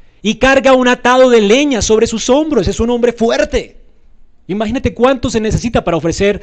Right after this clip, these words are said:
a una persona en holocausto. Es mucha leña. Y él tiene toda esa leña sobre sus hombros. Y Abraham, siendo anciano, iba detrás de él y él, como un cordero, iba directo al sacrificio. Cuando su padre le explica que él es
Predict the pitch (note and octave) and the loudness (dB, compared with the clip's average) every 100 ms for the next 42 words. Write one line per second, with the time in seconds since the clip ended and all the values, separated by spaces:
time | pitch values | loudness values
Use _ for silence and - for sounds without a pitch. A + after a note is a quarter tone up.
0 | - - G3+ G#3 F#3+ D#3+ G3+ A3+ D#3 D#3+ | -8 -2 0 2 0 0 -2 -4 -4 -4
1 | D#3+ A#3 C#4 C#3+ A#2 C#3+ F#3+ F#3+ F#3+ C4+ | -4 -4 -4 -6 -4 -4 -4 -4 -4 -6
2 | C4+ G#2 - _ _ _ _ _ _ - | -8 -12 -20 _ _ _ _ _ _ -20
3 | _ _ F3 G#3 A3 G#3+ G#3 G#3 G#3 G3+ | _ _ -2 0 0 0 2 2 2 0
4 | F#3+ F3+ D4+ C4+ - D#3 D3+ C#3+ C#3 A#2 | 0 0 0 -2 -4 -6 -6 -8 -10 -10
5 | A2+ G#2 - _ _ _ _ C#3 D#3 D#3+ | -12 -18 -20 _ _ _ _ -4 -2 -2
6 | G3 G3+ G#3 F#3+ F#3+ G#3 G#3 G3 G#3 G#3 | -4 -4 -4 -4 -4 -4 -2 -2 0 -2
7 | F#3+ F#3+ F#3+ G#3 A#3 A#3 A#3+ B3 F3 F3+ | -2 -4 -6 -8 -2 2 2 0 -4 -4
8 | G#3+ A3 - - - E3 F3 G3 F#3 F3+ | -4 -6 -14 -20 -8 -4 -4 -4 -6 -6
9 | D#3+ F3+ D#3 E3 C3 G2+ - - _ A#2+ | -6 -4 -4 -4 -4 -8 -18 -20 _ -12
10 | B2+ C#3 C#3 B2+ A#2 - - _ - - | -8 -8 -8 -12 -12 -20 -20 _ -20 -12
11 | A#2+ A2+ A2+ A2 A2 G#2+ - - _ _ | -10 -10 -12 -12 -14 -14 -16 -20 _ _
12 | _ _ _ _ _ _ _ _ B2+ C3+ | _ _ _ _ _ _ _ _ -10 -6
13 | C#3+ E3+ F3+ E3 - - E3+ F#3 F3+ F3+ | -4 -2 -2 -4 -6 -10 -8 -6 -6 -6
14 | D3 E3 E3 F3+ - - | -6 -4 -6 -8 -10 -16